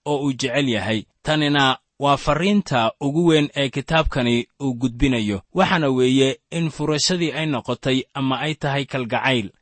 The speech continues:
Waayo, Ilaah wuxuu jecel yahay inuu ina soo furto, oo taas ayaa qiso laga dhigay sharaxaysa mabda'aasi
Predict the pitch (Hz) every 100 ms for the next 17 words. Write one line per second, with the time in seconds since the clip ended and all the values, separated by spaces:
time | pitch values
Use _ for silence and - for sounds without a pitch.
0 | - 151 170 175 143 123 147 156 165 160
1 | 170 156 135 139 170 165 113 117 120 -
2 | _ - 156 143 131 143 151 - 113 -
3 | 104 - 127 117 - _ 143 139 - 170
4 | 170 - 143 143 135 - 143 - 156 143
5 | 156 139 113 117 123 - _ - - 147
6 | 175 - 123 113 - 127 - _ _ 151
7 | 160 135 135 127 123 127